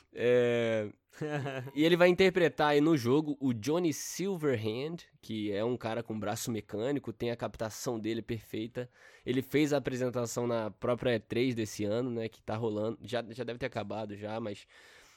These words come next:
Speaker 1: é, acabou de rolar. E, cara, ele, quando ele aparece na parada no trailer, cê dá pra ver a galera entrando,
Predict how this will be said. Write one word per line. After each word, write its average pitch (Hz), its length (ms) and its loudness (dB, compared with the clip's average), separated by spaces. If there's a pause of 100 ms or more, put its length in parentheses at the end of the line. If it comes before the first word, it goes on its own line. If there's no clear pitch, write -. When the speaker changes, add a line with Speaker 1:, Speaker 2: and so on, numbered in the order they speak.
(140)
Speaker 1:
é, 104 280 -2
acabou 107 300 -2
de 135 100 -2
rolar. 110 460 -2 (480)
E, 120 120 -6
cara, 117 400 2
ele, 143 880 -2
quando 202 160 2
ele 202 120 6
aparece 185 540 6
na 175 120 4
parada 139 400 4
no 131 100 2
trailer, 131 340 2
cê 135 160 -2
dá 127 240 2
pra 147 180 4
ver 127 300 4
a 123 60 0
galera 120 400 4
entrando, 117 540 0